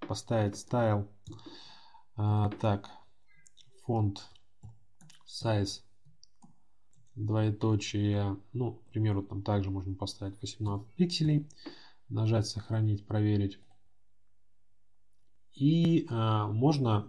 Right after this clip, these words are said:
это дело поставить посередине. Ну, я посередине здесь уже ставить не буду, пускай у нас хоть как-то, э, как бы эти категории отличаются, да.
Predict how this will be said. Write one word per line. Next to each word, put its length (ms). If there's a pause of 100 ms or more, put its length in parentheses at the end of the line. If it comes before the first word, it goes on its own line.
это 220
дело 260
поставить 480
посередине. 560
Ну, 280
я 200
посередине 540
здесь 320
уже 160
ставить 400
не 80
буду, 240
пускай 340
у 60
нас 160
хоть 160
как-то, 380 (640)
э, 400
как 160
бы 180
эти 140
категории 420
отличаются, 680
да. 280